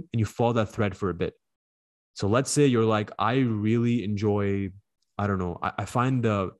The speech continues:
project managers sound like they're doing really cool work." Maybe what you can do is to follow that thread. You would speak to, like, two or three product, project managers. Then you're like, "What they're doing sounds really interesting. Okay.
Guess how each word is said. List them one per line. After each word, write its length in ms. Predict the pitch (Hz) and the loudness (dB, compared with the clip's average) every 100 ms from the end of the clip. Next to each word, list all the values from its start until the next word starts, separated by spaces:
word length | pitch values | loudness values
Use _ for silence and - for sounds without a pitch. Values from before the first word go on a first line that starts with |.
| _ _ | _ _
project 380 | - 110 117 113 | 0 2 2 0
managers 800 | 101 101 113 113 127 123 110 - _ _ _ _ _ _ _ _ _ _ _ _ _ 107 | -2 0 0 2 2 2 0 -8 _ _ _ _ _ _ _ _ _ _ _ _ _ -12
sound 280 | - 120 | -4 -2
like 100 | 123 | 0
they're 160 | 120 117 | 0 0
doing 100 | 120 | 0
really 200 | 120 120 | 0 0
cool 120 | 127 120 | 0 2
work." 360 | 123 156 - _ _ _ _ _ _ - _ _ _ _ _ | 2 -2 -8 _ _ _ _ _ _ -20 _ _ _ _ _
Maybe 300 | 117 120 127 | -2 4 6
what 60 | 135 | 6
you 120 | 127 | 4
can 60 | 117 | 2
do 60 | 117 | 2
is 80 | - | 0
to 60 | |
follow 280 | 110 120 120 | -4 0 0
that 140 | 110 | 0
thread. 380 | 90 107 107 143 - _ | -2 -2 -2 -4 -10 _
You 60 | |
would 100 | 104 | -4
speak 280 | 101 - 113 | -2 -2 0
to, 60 | 107 | 0
like, 200 | 101 98 _ | -2 -4 _
two 180 | - 117 | -2 2
or 60 | 113 | 2
three 180 | 104 107 | 2 0
product, 440 | 107 104 98 - | 2 0 -2 -4
project 320 | 107 101 95 | -2 0 -2
managers. 580 | 92 90 87 - - - _ _ _ _ _ _ | -4 -4 -6 -12 -16 -20 _ _ _ _ _ _
Then 120 | 117 | 2
you're 200 | 135 131 | 4 4
like, 160 | 113 113 - - - - | 2 -2 -12 -16 -18 -14
"What 100 | 113 | -4
they're 180 | 120 151 | 0 2
doing 100 | 139 | 2
sounds 260 | 110 101 | 0 -2
really 320 | 98 104 113 110 | -2 2 4 4
interesting. 460 | 101 - 80 78 - _ - | 0 -8 -12 -18 -20 _ -8
Okay. 280 | - 104 | -4 -4